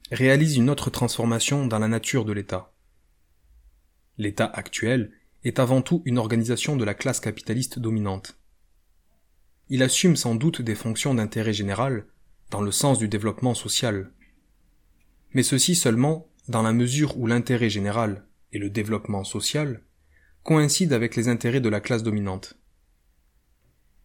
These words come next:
La législation de protection ouvrière, par exemple,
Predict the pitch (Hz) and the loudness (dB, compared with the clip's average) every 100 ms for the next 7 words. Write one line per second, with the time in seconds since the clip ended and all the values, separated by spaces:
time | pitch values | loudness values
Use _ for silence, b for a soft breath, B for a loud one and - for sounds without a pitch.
0 | _ 123 101 107 113 113 117 104 - 123 | _ -6 -2 0 0 0 0 -2 0 0
1 | 104 - 104 104 - 110 120 101 101 117 | -2 -6 -6 -2 0 -2 -2 -4 0 0
2 | 147 - - _ _ - 92 90 92 123 | 0 -4 -18 _ _ -6 -2 -2 0 -2
3 | 147 - | -2 -8